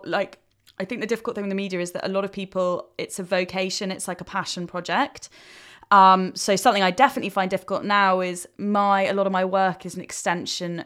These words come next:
of me. So it's trying to s-, sort of separate off me as a person and my value with my thoughts and interests, which might be then something that go into a podcast or a documentary, you know, how to kind of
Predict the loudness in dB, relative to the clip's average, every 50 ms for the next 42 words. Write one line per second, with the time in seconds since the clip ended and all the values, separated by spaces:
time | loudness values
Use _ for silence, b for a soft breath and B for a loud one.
0 | -4 -4 -2 -2 -4 -6 -12 -20 _ -8 -2 0 2 2 2 2 2 0 -2 -4
1 | -6 -8 B B B B B -4 -4 -4 -2 -2 -2 -2 -2 -2 -4 -6 -10 -10
2 | -10 -8 -6 -6 -6 -6 -2 -2 -2 -2 -2 -2 0 0 0 0 0 -2 -4 -4
3 | -8 -6 -4 -4 -2 -4 -4 -4 -8 -8 -4 -2 -2 -2 -2 -4 -8 -8 -6 -4
4 | -4 -2 6 8 8 8 8 6 2 -2 -4 -4 0 2 2 2 0 -2 -8 -6
5 | -4 -2 0 2 4 2 2 2 0 -4 -6 _ _ _ _ _ _ _ _ _
6 | _ _ _ _ _ _ _ _ _ _ _ 0 0 0 0 -2 -4 -2 0 0
7 | -2 -2 -2 -2 -4 -4 -4 -8 -10 -12 -10 -10 -10 -10 -6 -6 -6 -6 -6 -8
8 | -6 -6 -6 -6 -6 -8 -10 -12 -10 -10 -12 -8 -8 -6 -4 -4 -4 -4 -4 -6
9 | -8 -6 -6 -6 -6 -6 -6 0 4 4 4 4 4 2 2 2 2 -2 -8 -6
10 | -6 -6 -6 -8 B B B B B B B B B 0 2 2 2 2 0 0
11 | 0 0 0 0 -4 -8 -8 -6 -6 -6 -4 -4 -6 -6 -6 -8 -6 -2 -2 -2
12 | -4 -4 -16